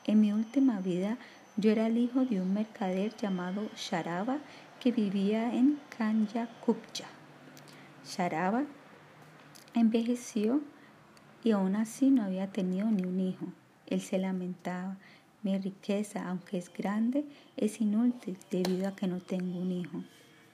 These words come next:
Un día, mientras él estaba pensando de esta manera, el sabio Devala llegó hacia donde él. Después de orar al sabio, Sharava dijo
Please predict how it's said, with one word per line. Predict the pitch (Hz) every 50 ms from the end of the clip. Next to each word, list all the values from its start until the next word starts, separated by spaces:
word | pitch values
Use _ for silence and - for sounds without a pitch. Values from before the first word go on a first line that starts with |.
| - - - _ -
Un | 190 196 190 170
día, | - 190 185 190 208 247 - - - - - - -
mientras | 214 220 202 190 - 185 185 185 - -
él | 202 214 226
estaba | 226 - - - 233 233 254
pensando | 254 - 208 196 185 - - 185 170 180 170 175
de | 185
esta | 185 - - - 190
manera, | 190 185 180 170 175 185 190 185 214 233 262 - - - - - - -
el | - 220 220
sabio | 214 - - 208 202 220 262 269 285
Devala | 277 262 220 185 190 185 190 202 233 254 262
llegó | 262 - 180 170 - 196 190 190 185 - -
hacia | 214 208 - - - 208 202
donde | 196 190 185 175 151 156 180 156
él. | - - - - - - - - - - - - - - - -
Después | - 202 202 - - - - 196 196 190
de | - 202
orar | 185 180 175 175 180 180 190
al | 190 190 190
sabio, | - - - 196 196 208 226 254 277
Sharava | 277 - - 208 185 175 180 175 190 196 208 214 220
dijo | 214 - 175 170 180 151